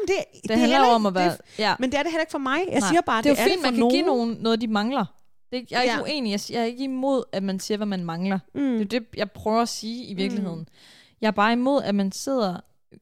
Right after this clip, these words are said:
Speaker 2: grown-ass people
Speaker 1: Mm.
Speaker 2: og skriver en ønskeliste, som om man var fem, og sætter kryds i
Speaker 1: Mm.
Speaker 2: alt i det der Fætter B R-blad. Det synes
Speaker 1: Mm.
Speaker 2: jeg bare ikke, fordi tit og ofte de ting, der så er på de der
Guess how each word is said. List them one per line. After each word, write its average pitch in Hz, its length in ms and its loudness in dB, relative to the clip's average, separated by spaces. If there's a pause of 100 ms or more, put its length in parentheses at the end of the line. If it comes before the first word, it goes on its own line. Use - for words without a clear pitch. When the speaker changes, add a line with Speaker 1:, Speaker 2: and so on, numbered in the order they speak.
(260)
Speaker 2:
grown-ass 233 540 -2
people 247 300 -4 (160)
Speaker 1:
Mm. 240 280 -6
Speaker 2:
og 226 80 -2
skriver 269 320 0
en 208 120 0
ønskeliste, 202 680 -4 (120)
som 226 200 -4
om 226 100 0
man 202 180 -2
var 196 100 0
fem, 277 320 -2
og 202 220 -4
sætter 196 200 -6
kryds 226 340 -2
i 214 40 -2
Speaker 1:
Mm. - 60 -4
Speaker 2:
alt 240 180 -2
i 208 40 -8
det 208 120 -10
der 214 160 0
Fætter 202 220 -4
B 208 100 -6
R-blad. 180 460 -2 (540)
Det 247 100 -4
synes 220 140 -4
Speaker 1:
Mm. - 20 2
Speaker 2:
jeg 285 100 2
bare 214 320 0
ikke, 254 120 -6 (280)
fordi 233 240 -6
tit 302 240 -4
og 220 100 4
ofte 240 180 -2
de 226 100 -10
ting, 226 220 -6
der 190 60 -2
så 196 180 -8
er 339 100 0
på 349 140 -2
de 226 120 -12
der 196 280 -4